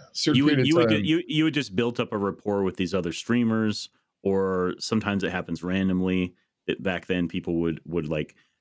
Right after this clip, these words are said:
Speaker 2: do what they call, like, a raid. Like, now it's automated where people can just raid a channel, but back then it was literally, like, spam the link in the chat and people actually have to engage with it, click on it,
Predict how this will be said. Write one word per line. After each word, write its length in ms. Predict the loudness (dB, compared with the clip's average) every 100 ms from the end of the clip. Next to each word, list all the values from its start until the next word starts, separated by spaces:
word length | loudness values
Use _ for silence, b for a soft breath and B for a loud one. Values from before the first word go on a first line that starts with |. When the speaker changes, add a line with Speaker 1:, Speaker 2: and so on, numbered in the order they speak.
| _
Speaker 2:
do 100 | 0
what 160 | 2
they 60 | -2
call, 160 | -2 -4
like, 140 | -4
a 40 |
raid. 380 | -2 -2 0 -2
Like, 160 | -2 -2
now 320 | -2 -2 -4
it's 140 | -8 -6
automated 640 | -4 -2 0 0 0 0 0
where 200 | -2 -2
people 240 | -4 -2
can 60 | -2
just 100 | -2
raid 240 | -2 0 0
a 60 |
channel, 480 | -2 -2 -2 -2 -6 _ _ -10
but 100 | -4
back 220 | -6 -2
then 260 | -2 0
it 100 | -2
was 160 | -2 -2
literally, 340 | 0 2 2 2
like, 160 | -2
spam 320 | -6 -4 -2 0
the 80 |
link 280 | 0 0 0
in 80 | -2
the 80 | -2
chat 420 | -2 -4 -4 -6
and 100 | -10
people 240 | -10 -4
actually 300 | -2 -2 -4 -6
have 80 | -4
to 100 | -4
engage 340 | 0 0 -2
with 60 | -6
it, 60 | -4
click 240 | -4 -2
on 200 | -2 0
it, 140 | -2